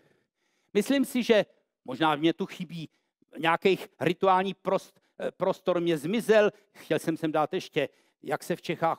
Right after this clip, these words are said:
umírá. Eh, třeba ve Švédsku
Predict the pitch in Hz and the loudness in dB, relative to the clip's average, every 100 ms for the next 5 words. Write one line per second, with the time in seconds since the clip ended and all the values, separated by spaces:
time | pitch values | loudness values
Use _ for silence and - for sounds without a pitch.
0 | - 240 240 220 196 185 185 180 _ _ | -4 -2 0 4 4 4 2 -4 _ _
1 | _ _ _ _ _ _ _ _ _ _ | _ _ _ _ _ _ _ _ _ _
2 | 147 143 139 131 _ _ _ _ _ _ | -12 -10 -10 -12 _ _ _ _ _ _
3 | _ _ _ - 156 123 156 - 175 170 | _ _ _ -2 -2 0 -2 0 -2 -2
4 | - 156 | -6 -6